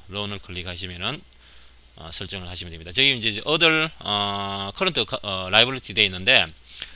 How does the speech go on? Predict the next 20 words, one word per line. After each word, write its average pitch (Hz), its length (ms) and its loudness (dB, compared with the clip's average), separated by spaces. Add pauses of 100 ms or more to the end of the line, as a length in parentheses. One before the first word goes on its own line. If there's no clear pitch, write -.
(240)
론은, 190 600 8
어, 104 360 10
라이벌리티입니다. 123 640 6
채무 160 240 -2
관계이기 143 340 4
때문에 95 720 6 (100)
라이벌리티로 127 520 2
설정해주고, 107 880 -2 (480)
어, 92 180 -4
저희들은 104 300 2
롱텀 139 420 -2
라이벌리티로 101 520 -2
하도록 90 280 -8
하겠습니다. 87 540 -12
롱텀 117 380 -8
라이벌리티인데 101 880 2
저희들이 104 340 -2 (120)
오토론을 110 580 -8
하도록 95 280 -6 (140)
하겠습니다. - 500 -12